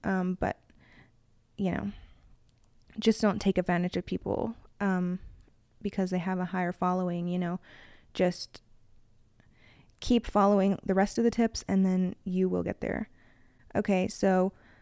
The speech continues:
some other tips in this category. It seems to be more beneficial to post, um, smaller amounts of consistent activity versus huge chunks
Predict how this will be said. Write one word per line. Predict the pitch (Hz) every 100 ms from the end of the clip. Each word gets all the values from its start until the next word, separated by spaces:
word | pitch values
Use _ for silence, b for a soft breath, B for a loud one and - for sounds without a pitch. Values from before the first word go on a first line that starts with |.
| b
some | - 220
other | 214 214
tips | - 220 -
in | 196
this | 202 -
category. | - 196 196 190 190 196 - b b b b b _ _ 220
It | 240 -
seems | - 240 262 -
to | 240
be | 233 214 - _ _ - -
more | 214 220
beneficial | 233 226 196 - 240 277 311 -
to | - 214 202 202 196 190 _
post, | - 202 190 196 - - - - _ _ _ _
um, | 196 190 185 180 180 - -
smaller | - - 214 208 214 214 214 214 214 214 _ - - _ _ _ _ - -
amounts | - 196 180 190 220 -
of | 202 190 185 - - _
consistent | - 196 190 - 196 - 220 -
activity | 220 - 247 233 233 233
versus | 220 202 - 190 180 185 - b b b b b b _ _ _
huge | 220 233 226 -
chunks | - 202 196 - -